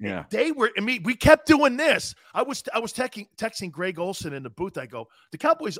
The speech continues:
Speaker 2: are gonna come back and play."
Speaker 1: Mm-hmm.
Speaker 2: They are. He goes, "I, I, I, I think so." They had all these packages done about the number one offense.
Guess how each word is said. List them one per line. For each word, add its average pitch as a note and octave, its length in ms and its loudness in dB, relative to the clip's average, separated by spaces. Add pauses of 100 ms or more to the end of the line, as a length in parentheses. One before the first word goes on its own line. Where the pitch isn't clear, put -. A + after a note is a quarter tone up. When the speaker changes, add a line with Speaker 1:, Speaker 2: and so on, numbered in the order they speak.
Speaker 2:
are G3 200 2
gonna D3+ 260 -8
come C3+ 320 -8
back D#3 340 -10
and A#2 140 -12
play." E3 500 -4 (100)
Speaker 1:
Mm-hmm. F2+ 260 -4 (280)
Speaker 2:
They G3+ 140 4
are. A3+ 240 6
He G3 160 -2
goes, F#3 200 -6 (280)
"I, - 240 -14 (100)
I, - 240 -12 (100)
I, - 140 -10 (180)
I - 140 -12
think - 500 -8
so." E3 440 2 (240)
They C#4+ 100 6
had C4+ 120 6
all A#3 200 2
these C4 180 -12
packages F#3 600 -10
done G3+ 220 -10
about G#3 260 -12
the - 60 -20
number D#3 240 -16
one D#3 120 -12
offense. D#3+ 540 -8